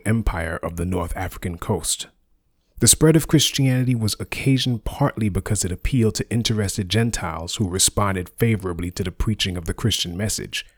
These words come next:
which seemed to be the antithesis of what was coming out of the stringent, Torah-centered synagogues. The regions to which Christianity expanded also highlight something interesting.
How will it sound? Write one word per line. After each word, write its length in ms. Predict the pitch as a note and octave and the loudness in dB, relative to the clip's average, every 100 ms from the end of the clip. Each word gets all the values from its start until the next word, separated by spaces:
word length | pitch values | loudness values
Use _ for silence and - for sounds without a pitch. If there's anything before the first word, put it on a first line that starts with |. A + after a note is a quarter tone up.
| _ _ | _ _
which 200 | A#2+ - | 0 2
seemed 280 | - A#2 A2 | 4 2 2
to 80 | G#2+ | 0
be 160 | A2+ | 2
the 160 | G#2+ F#2+ | 2 0
antithesis 680 | G2 D#3 D3 G#2 F#2+ F#2 F2+ | 0 0 0 0 0 -2 -4
of 120 | E2 | -6
what 140 | F#2+ | -10
was 160 | - F2 | -8 -8
coming 320 | - F#2+ F2 | -6 -6 -4
out 140 | F2 E2+ | -6 -6
of 140 | D2+ | -8
the 100 | E2+ | -4
stringent, 720 | - - A2+ G#2+ F#2+ F#2+ - - - | -4 2 2 2 0 -4 -8 -10 -2
Torah-centered 840 | A#2 F#2+ F2 F2 - G2+ - D2+ | 0 2 0 -2 -2 -2 -4 -2
synagogues. 800 | - A2 D2+ - - - - - _ _ _ _ _ _ - - | 0 0 -2 -8 -12 -10 -10 -10 _ _ _ _ _ _ -20 0
The 100 | - | 4
regions 460 | C3 F3 F3+ F3 E3+ | 8 8 8 4 4
to 120 | - | 4
which 220 | D3 C#3 | 6 6
Christianity 680 | - D3 - C#3 C3 B2 A#2+ | 6 4 4 4 6 6 4
expanded 600 | G#2+ - - C#3 A#2+ G2+ - | 2 2 4 4 4 2 2
also 440 | C#3+ D#3 - A2+ | 4 4 4 2
highlight 420 | G#2+ G#2 C#3 - | 2 0 -2 -2
something 340 | - A2 - F#3 | 0 0 0 -2
interesting. 720 | C3+ - D2+ - - - - | -2 0 -2 -4 -6 -8 -14